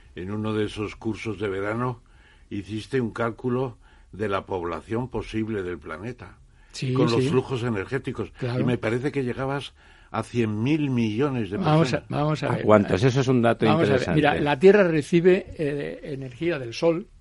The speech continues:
Speaker 2: energía, eh, radiaciones cósmicas que se estudian poco todavía en ecología, y radiación solar, que son del orden de doscientos mil por diez elevado a doce vatios. Doscientos mil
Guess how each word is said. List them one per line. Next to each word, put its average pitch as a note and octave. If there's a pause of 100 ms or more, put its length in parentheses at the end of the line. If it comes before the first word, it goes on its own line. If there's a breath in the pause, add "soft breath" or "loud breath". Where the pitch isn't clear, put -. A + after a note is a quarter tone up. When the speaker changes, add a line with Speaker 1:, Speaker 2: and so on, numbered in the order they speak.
Speaker 2:
energía, C3+
eh, -
radiaciones C#3 (320)
cósmicas C3+
que C3+
se B2+
estudian C#3
poco C3
todavía B2+
en A#2+
ecología, C3+ (720 soft breath)
y C#3+
radiación C3
solar, C#3+ (580)
que C#3+
son E3
del E3+
orden E3+
de F3
doscientos E3 (160)
mil F3
por C3+
diez D#3
elevado C#3+
a C3
doce C#3+
vatios. A#2
Doscientos C#3+
mil F3